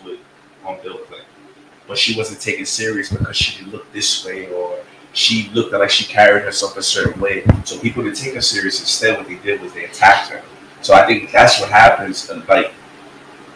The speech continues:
I feel like women are, every single time they come and they wanna defend themselves and they wanna say something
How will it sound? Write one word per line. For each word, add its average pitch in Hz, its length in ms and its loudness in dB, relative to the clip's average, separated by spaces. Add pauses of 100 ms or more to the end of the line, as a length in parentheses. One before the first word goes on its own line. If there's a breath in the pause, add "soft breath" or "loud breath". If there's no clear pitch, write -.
I 165 180 10
feel 135 160 8
like - 220 8
women 120 380 6
are, - 540 8
every 110 180 4
single 131 300 0
time 123 260 2
they 113 100 0
come 117 500 2
and 90 100 -8
they 101 140 -2
wanna 107 240 -4
defend 107 420 -12
themselves 113 460 -4
and 90 100 -10
they 95 80 -10
wanna - 200 -10
say - 200 -4
something - 300 -4